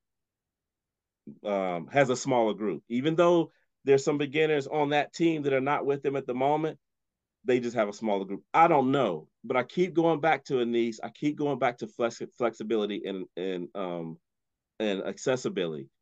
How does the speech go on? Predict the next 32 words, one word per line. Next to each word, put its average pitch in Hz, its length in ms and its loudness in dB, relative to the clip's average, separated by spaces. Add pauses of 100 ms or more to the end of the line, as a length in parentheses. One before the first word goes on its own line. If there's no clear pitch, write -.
(160)
And 117 160 2
that's 139 220 2
what 147 180 2
I'm 131 160 0
pushing 139 340 -2
you 151 200 -2
on 127 180 0
because 120 300 -2
of 117 60 0
your 143 220 2
organization. 120 840 -2 (920)
If 131 160 0
you 135 120 2
remember 151 760 4 (180)
the 127 140 -2
flexibility 143 880 0
and 123 100 -2
accessibility, 123 720 0
which 110 180 -2
are 104 80 -2
two 147 240 -2
of 135 40 4
the 139 60 0
pillars 143 540 0
of 107 180 -4
your 135 480 4 (580)
organization, 123 640 0
seven 127 300 -2
oh 123 60 0
three 123 200 2
Warriors 113 480 2
Club, 90 380 -4